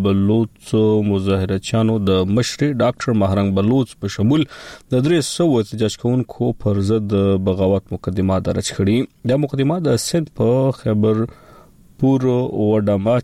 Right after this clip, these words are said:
چایو پولیس تاڼه کې د پولیسو د یو سب انسپکټر په مدیریت کې د جنوري په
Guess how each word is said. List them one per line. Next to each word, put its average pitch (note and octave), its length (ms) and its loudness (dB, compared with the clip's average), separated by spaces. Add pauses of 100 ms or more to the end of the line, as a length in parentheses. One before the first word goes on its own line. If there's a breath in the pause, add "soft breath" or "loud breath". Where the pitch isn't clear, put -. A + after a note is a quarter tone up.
چایو C3+ 320 2 (500)
پولیس G#2+ 360 0
تاڼه G2+ 320 2
کې C#3 120 -2 (120)
د G#2+ 160 4 (140)
پولیسو B2 420 0
د G2 120 0
یو G2 120 0
سب G2 380 -2
انسپکټر G#2 580 -4
په G#2+ 140 -2
مدیریت G#2 340 0
کې D3 160 -4
د G2 140 2
جنوري G2 340 0 (140)
په G2+ 200 2